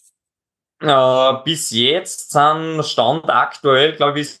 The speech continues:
letzte Mal nachgeschaut hab, waren zwölf Solo-Teilnehmer,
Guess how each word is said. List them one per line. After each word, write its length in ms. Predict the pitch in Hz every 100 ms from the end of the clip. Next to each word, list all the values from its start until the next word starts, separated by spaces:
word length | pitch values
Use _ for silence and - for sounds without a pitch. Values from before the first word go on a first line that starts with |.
| -
letzte 280 | 131 - 139
Mal 80 |
nachgeschaut 400 | 127 127 - 143
hab, 180 | 139 135 120
waren 500 | 127 139 143 135 -
zwölf 580 | 120 117 120 151 175 -
Solo-Teilnehmer, 1200 | - 135 151 151 - 110 113 113 117 117 117 110